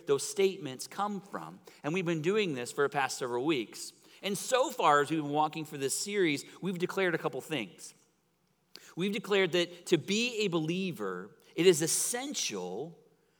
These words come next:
that you have belief in God. Not only that you believe in a God, but that you believe in the God, that there's only one God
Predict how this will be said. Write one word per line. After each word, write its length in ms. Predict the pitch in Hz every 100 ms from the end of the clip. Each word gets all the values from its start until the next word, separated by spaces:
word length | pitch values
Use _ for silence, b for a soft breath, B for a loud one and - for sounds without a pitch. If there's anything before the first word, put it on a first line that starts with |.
| _ _
that 140 | - 175
you 80 | 156
have 240 | 147 139
belief 360 | 135 127 120 -
in 120 | 101
God. 240 | 107 85 - - _ _ _ _ _ _ _ _ _ -
Not 140 | 214
only 160 | 247 226
that 100 | 220
you 140 | 196
believe 400 | 175 175 190 170
in 160 | 165 151 - -
a 280 | 220 269 233
God, 380 | 143 110 120
but 100 | 117 156
that 100 | 170
you 120 | 196
believe 320 | 175 180 180
in 260 | 170 156 139 135
the 280 | 147 226 247
God, 340 | 165 104 92 104 B B
that 140 | 160
there's 160 | 185 160
only 360 | 202 226 247
one 440 | 202 165 220 233 214
God 420 | 202 165 123 143